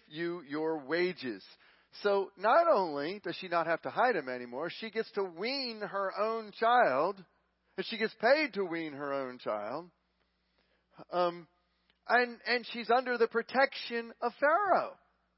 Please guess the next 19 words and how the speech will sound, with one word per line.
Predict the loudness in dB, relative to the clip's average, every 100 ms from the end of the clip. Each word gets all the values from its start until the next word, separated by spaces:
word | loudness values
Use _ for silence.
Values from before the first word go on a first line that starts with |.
| _ _ _ _ _ _
of | -12 -2
Pharaoh's | 2 2 2
household. | 4 4 2 -2 -2 -4
She's | -6
under | -4 -2
the | -4
protection, | -6 0 0 0 -2 -8 -8 -18 _ _
so | -10
no | 0 0
one | 0
can | -6 -12
come | -10 -10
along | -6 -6 -6 -10 -16 -20
and | -14
take | -14 -14
the | -18 -14
baby. | -14 -14 -12
All | -6
right. | -6 -6